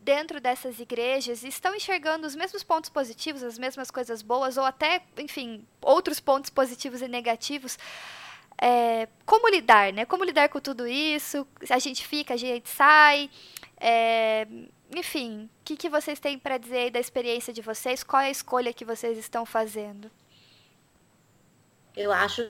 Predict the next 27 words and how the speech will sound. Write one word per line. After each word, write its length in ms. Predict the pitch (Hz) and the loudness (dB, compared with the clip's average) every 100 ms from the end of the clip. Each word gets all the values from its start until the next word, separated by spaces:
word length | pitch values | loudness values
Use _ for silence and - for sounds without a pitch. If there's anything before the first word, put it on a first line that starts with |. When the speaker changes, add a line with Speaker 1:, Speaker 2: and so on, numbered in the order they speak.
| - | 0
Speaker 2:
que 60 | 226 | 2
a 60 | |
gente 260 | 208 214 262 | 2 0 0
tem 160 | - 220 | 2 2
que 140 | 269 | 2
ficar, 480 | 359 370 247 190 196 | 2 6 10 10 8
viu? 340 | 185 254 330 240 | 4 0 0 -4
Isso 160 | 220 247 | 4 6
aí, 500 | 214 226 269 320 311 | 8 6 4 4 8
eu 180 | 494 226 | 8 10
já 140 | 240 | 8
parei, 540 | 233 302 226 240 285 - - | 8 10 10 10 8 0 2
já 120 | 208 | 4
pensei 560 | 247 302 - 233 269 269 | 6 6 8 8 8 6
em, 300 | 247 240 226 - | 6 8 6 8
em 140 | 233 | 8
sair 480 | - 202 190 208 - | 10 8 8 10 10
também, 580 | 208 175 180 196 262 - - - - - | 10 8 6 4 0 -4 -14 -16 -10 6
mas 840 | 202 196 220 233 233 226 214 185 | 8 10 8 6 2 4 2 6
eu 100 | 208 | 4
fiquei 240 | 208 233 220 | 6 4 6
me 60 | |
perguntando 360 | 226 226 208 208 | 6 6 6 6
pra 160 | 233 | 8
onde 180 | 226 269 | 8 6
eu 40 | 190 | 4
vou, 420 | 175 180 196 | 6 6 6